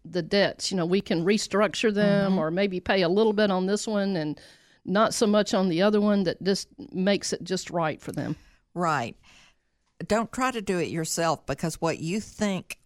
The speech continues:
Speaker 2: will get your credit in the best spot may not be reality.
Speaker 1: That's right.
Speaker 2: It's, it's not always what you expect.
Speaker 1: Right.
Speaker 2: But,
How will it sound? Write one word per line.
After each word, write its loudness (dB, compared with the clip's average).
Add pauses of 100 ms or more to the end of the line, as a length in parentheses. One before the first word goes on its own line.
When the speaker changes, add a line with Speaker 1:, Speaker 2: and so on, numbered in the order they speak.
(100)
Speaker 2:
will -2
get -6
your -6
credit -4
in -2
the -6
best -4
spot 0
may -2
not -6
be -6
reality. -6
Speaker 1:
That's -10
right. -8 (180)
Speaker 2:
It's, -6
it's -8
not 2
always -2
what -4
you -4
expect. -8 (180)
Speaker 1:
Right. -2 (560)
Speaker 2:
But, 0